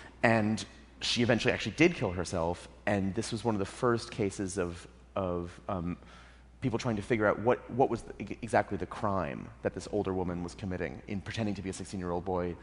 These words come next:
That, and anyway, so this, this section of the opera is, is really about, it's really about these sort of suburban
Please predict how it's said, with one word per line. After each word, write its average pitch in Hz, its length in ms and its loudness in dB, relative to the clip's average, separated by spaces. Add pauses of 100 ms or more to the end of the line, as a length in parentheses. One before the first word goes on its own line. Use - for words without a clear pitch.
(380)
That, 95 200 2
and 101 220 -2
anyway, 120 300 4
so 123 280 4 (360)
this, - 280 0 (220)
this 135 280 0 (440)
section - 400 2
of 101 60 2
the 107 100 4
opera 98 240 4
is, 92 140 -2
is - 220 -6
really 104 200 2
about, 95 420 4 (1040)
it's 127 180 -2
really 127 200 6
about 104 440 2
these 104 140 -4
sort 101 160 -4
of 101 80 -4
suburban 98 760 0